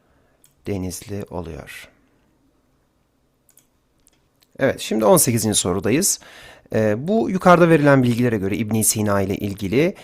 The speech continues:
hangisine ulaşılabilir? Birçok alanda eser vermiştir. Evet. Şurada ne diyor? Felsefe gibi birçok alanda eser vermiştir. O zaman bir alıyoruz. Modern tıbbın babasıdır. Evet, şurada hemen bunu alıyoruz.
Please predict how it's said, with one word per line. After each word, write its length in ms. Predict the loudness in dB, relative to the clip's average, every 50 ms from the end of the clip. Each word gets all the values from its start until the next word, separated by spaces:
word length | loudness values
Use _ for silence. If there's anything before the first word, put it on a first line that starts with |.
| -20 -20 -18 -8
hangisine 440 | -4 0 0 2 2 2 2 2 0
ulaşılabilir? 640 | 0 -2 -4 -4 -6 -6 -8 -8 -8 -6 -6 -4 -4
Birçok 340 | -2 0 0 0 2 2
alanda 260 | 4 4 4 4 4 2
eser 320 | 0 2 2 2 4 4
vermiştir. 680 | 2 0 0 -2 -4 -6 -4 -4 -4 -4 -4 -10 -14 -18 _ _ _ _ _ _ -4
Evet. 580 | 0 2 2 2 2 0 -4 -8 -12 -12 -16 _ _ _ _ _ _ _ _ _ _ _ _ _ _ _ _ _ -16
Şurada 400 | -12 -8 -6 -4 -2 0 0 2
ne 140 | 2 0
diyor? 140 | 0 -2 -4
Felsefe 800 | -2 2 2 4 4 4 2 -2 -4 -4 -6 -6 -6 -6 -4 -6
gibi 340 | -6 -8 -8 -8 -6 -8 -8
birçok 300 | -8 -6 -4 -4 -4 -4
alanda 280 | -4 -6 -4 -4 -4 -4
eser 340 | -2 -2 0 0 0 0
vermiştir. 440 | -2 -4 -6 -8 -10 -10 -10 -8 -4
O 60 | -4
zaman 260 | -2 -2 -2 -2 -2 -2
bir 400 | -2 -4 -4 -6 -16 -18 -20 _ _ _ _ _ _ _ _ _ _ _ _ _ _ -10
alıyoruz. 560 | -6 -6 -4 -4 -6 -8 -8 -10 -12 -14 -16 _ _ -20 -20 -20 -20 _ _ -2
Modern 260 | 0 2 2 2 2
tıbbın 280 | 0 -2 0 2 2
babasıdır. 520 | 4 4 2 2 0 -2 -4 -6 -10 -10 -6 -2
Evet, 280 | -2 0 0 -2 -4 -6
şurada 360 | -10 -8 -6 -4 -4 -4 -4
hemen 400 | -4 -4 -4 -4 -6 -6 -8 -10 _ _ _ _ _ _ _ _ _ _ _ _ _ _ _ _ _ _ _ _ _ _ _ _ -8
bunu 120 | -4 -2
alıyoruz. 560 | -2 -2 -4 -4 -8 -8 -10 -10 -12 -12 -12